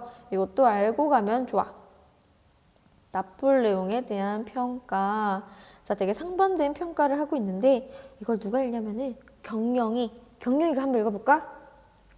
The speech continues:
아이고, 잘 읽었다. 자, 헤겔의 평가. "나는 얼마 전 프로이센의 부패한 관료제들을 파괴하고 있는 나폴레옹을 보고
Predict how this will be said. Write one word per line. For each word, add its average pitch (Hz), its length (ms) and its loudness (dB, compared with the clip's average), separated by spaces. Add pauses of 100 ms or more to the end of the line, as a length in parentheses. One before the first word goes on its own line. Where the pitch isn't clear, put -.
(480)
아이고, 294 200 4
잘 269 160 8
읽었다. 196 640 2
자, 185 220 -2
헤겔의 339 500 4
평가. 262 640 2 (360)
"나는 277 240 4
얼마 240 320 8
전 277 280 6
프로이센의 349 540 4
부패한 302 600 -2
관료제들을 269 600 4
파괴하고 320 560 2
있는 220 260 0
나폴레옹을 269 640 0
보고 247 320 0